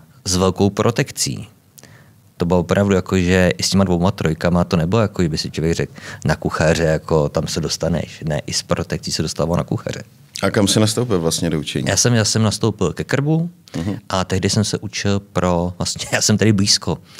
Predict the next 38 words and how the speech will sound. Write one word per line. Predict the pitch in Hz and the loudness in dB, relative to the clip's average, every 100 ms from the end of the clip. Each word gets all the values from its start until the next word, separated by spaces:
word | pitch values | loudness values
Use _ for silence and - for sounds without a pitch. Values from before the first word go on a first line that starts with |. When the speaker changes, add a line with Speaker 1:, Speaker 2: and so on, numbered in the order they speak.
| - - - | -20 -14 -10
Speaker 1:
protože | - - 87 90 | -8 -2 0 2
vlastně | 90 80 - 90 87 | 2 0 -2 0 0
jsme | 85 | -2
ve | 71 | -2
Vysočanech | 76 82 92 - 95 92 | -4 -4 -2 -2 -2 -2
sedíme | 101 98 104 101 101 107 - - - _ - | -2 0 2 2 0 -4 -12 -20 -20 _ -4
a | 92 90 | -2 0
tady | 87 92 | 0 0
byly | 87 87 87 | 0 0 0
vlastně | 76 - 87 | -2 -4 -4
velké | 73 - 85 | -4 -4 -4
továrny | 80 82 82 80 | 0 0 0 -2
Č | - 73 | -4 -6
K | - 71 82 | -6 -4 0
D. | 92 104 113 - - | 2 0 -2 -10 -16
Speaker 2:
Takže | - 82 80 | -8 -6 -4
ty | - | -4
jsi | - | -4
byl | 80 78 | -2 -4
pro | 71 | -4
Č | - - | -6 -6
K | 69 71 73 | -4 -4 -4
D. | 60 58 | -8 -6
Speaker 1:
Č-, | 80 87 | -4 -4
já | 92 | -2
jsem | 85 | -2
byl | 87 | -2
pro | - | -4
Č | - - | -4 -4
K | 85 | -4
D | 80 | -4
kompresory. | - 80 82 87 - 78 | -4 -4 -4 -4 -4 -4
Vím, | 80 87 | -2 0
že | 95 95 | 2 0
ty | - | 0
měli | 87 85 82 | 0 2 0
velkou | 78 67 | -2 -4
vývařovnu, | 76 87 117 120 113 113 117 | -4 0 2 2 4 4 2